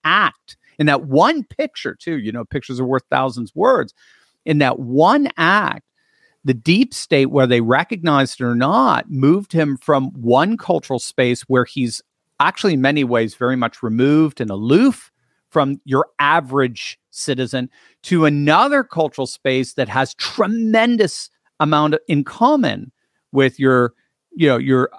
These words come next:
average citizen. So that's where, that's where the populism starts to kick in. They don't recognize that we're going through a legitimacy crisis right now.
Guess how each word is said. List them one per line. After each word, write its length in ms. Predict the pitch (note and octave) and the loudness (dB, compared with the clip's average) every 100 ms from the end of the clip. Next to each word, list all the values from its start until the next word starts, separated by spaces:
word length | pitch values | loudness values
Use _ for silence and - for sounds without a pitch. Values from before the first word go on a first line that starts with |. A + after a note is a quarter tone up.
| - | -4
average 640 | D3 C#3+ C3 C3 A#2 - _ _ _ _ _ | 0 0 0 -2 -2 -12 _ _ _ _ _
citizen. 600 | - D#3+ D3 C3 B2 B2+ | -2 0 0 -2 -4 -4
So 180 | - D#3 | 0 0
that's 340 | F#3+ C#4 - | 2 0 0
where, 360 | - F4+ G#3+ - | 0 2 0 -2
that's 240 | F#3 G#3+ - | -6 -6 -4
where 80 | E4 | -2
the 80 | |
populism 880 | A3 - F#3 F4 - E4+ A3+ B2+ B2 | -2 -4 -6 -6 -4 0 0 0 -4
starts 340 | A2+ C#3+ B2 - | -4 -2 -2 -4
to 120 | C3+ | -10
kick 240 | - B2+ | -6 -2
in. 180 | B2+ A2 | -2 0
They 160 | G#2 G3+ | 2 4
don't 240 | D4+ D#4+ E3+ | 4 0 -2
recognize 1080 | C3+ D#3 A3+ D4 F3+ C3+ A2 F#2+ A#2 - _ _ _ _ _ _ _ - | 0 0 -2 -6 -4 -2 0 0 -4 -14 _ _ _ _ _ _ _ -10
that 440 | C3 C#3 C3+ B2+ - _ _ | 0 2 2 0 -6 _ _
we're 100 | D3 | -4
going 320 | D#3+ F#3+ A3 A#3+ | 0 2 2 -2
through 240 | - D3+ | -2 -2
a 20 | |
legitimacy 760 | B2 A#2 - B2+ E3+ G#3 - A3+ | 0 -2 -2 -4 -2 -4 -4 -8
crisis 640 | - G#3+ A3+ - A#3 - | -4 -4 -4 -6 -8 -2
right 260 | G3 G#3+ - | -2 0 -2
now. 340 | G3+ G#3+ A3+ | -2 -2 -4